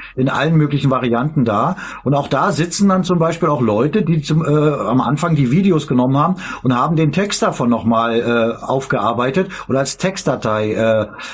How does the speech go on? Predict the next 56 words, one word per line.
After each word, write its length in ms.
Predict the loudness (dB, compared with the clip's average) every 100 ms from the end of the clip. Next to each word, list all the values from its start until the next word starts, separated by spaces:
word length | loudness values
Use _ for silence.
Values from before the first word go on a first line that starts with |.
| -12 -6
bereitgestellt. 680 | -2 -2 0 -2 -2 -2
Also 160 | 0 0
das 60 |
sind 80 | 0
alles, 300 | 0 0 0
es 120 | 0
sind 120 | 2 2
so 140 | 2
viele 200 | 2 2
Aufgaben, 400 | 0 0 0 2
die 120 | 0
anfallen. 560 | 0 -2 0 0 0 0 -6 -14 -6
Und 80 | -4
ich 100 | 0
denke, 240 | 0 0
jeder, 260 | 2 2 2
der 120 | 2 0
sich 100 | 0
damit 320 | 0 -2 -2
einbringt, 520 | 0 2 2 0 0
äh, 300 | 2 2 0
ist 140 | 0
ein 60 | 0
ganz 300 | 0 0 -2
wichtiger, 720 | -2 0 2 2 2 2 0
äh, 60 | 0
Teil, 420 | -2 0 0 0 -4 -16 -14 -2
ja, 220 | 0 0
der 180 | 2 2
Lösung. 420 | 4 2 0 -6 -8
Schlicht 280 | -4 -2 0
und 80 | 0
einfach 240 | 0 -2
Teil 200 | 0 0
der 100 | 0
Lösung. 340 | 0 0 0 0
Da 100 | -2
kann 260 | -2 0 0
und 140 | 2
sollte 200 | 2 2
sich 160 | 0 2
jeder 200 | 2 2
mit 120 | 0
einbringen. 440 | 0 0 0 -4 -8 -14 -14 -2
So, 280 | 2 2 2
jetzt 280 | 0 0
dann 100 | 0 0
der 120 | 0
Aufklärer 440 | -2 0 0 2
bitte. 220 | 0 -2
Ein 120 | 0 0
paar 100 | 0
letzte 260 | -2 0
Worte. 180 | 0 0
Danke, 320 | 0 0 0
Anka. 280 | 0 0 -2